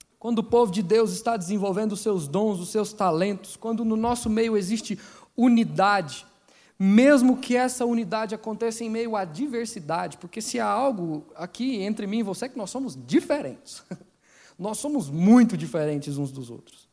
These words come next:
Mas quando nós nos unimos, mesmo assim, nós caminhamos rumo à união eterna.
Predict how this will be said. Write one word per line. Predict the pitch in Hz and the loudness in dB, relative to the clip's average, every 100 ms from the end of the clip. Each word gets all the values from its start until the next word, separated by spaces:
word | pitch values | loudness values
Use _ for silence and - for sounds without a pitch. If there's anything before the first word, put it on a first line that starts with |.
| _ _ _ _ _ _ | _ _ _ _ _ _
Mas | 160 185 - - - - | -12 -8 -8 -10 -12 -8
quando | 196 196 190 | -6 -4 -2
nós | 196 196 | -2 -2
nos | 180 180 | -4 -6
unimos, | 196 190 180 160 | -6 -4 -6 -6
mesmo | 196 330 262 214 | -6 -6 -6 -8
assim, | - 151 139 _ _ - - | -10 -12 -12 _ _ -16 -4
nós | 196 196 | -4 -2
caminhamos | - 208 208 170 156 139 | -2 0 2 0 0 -2
rumo | 135 180 170 | 0 0 0
à | |
união | 160 160 147 156 | -2 -2 -2 -4
eterna. | 151 127 101 95 | -6 -8 -10 -12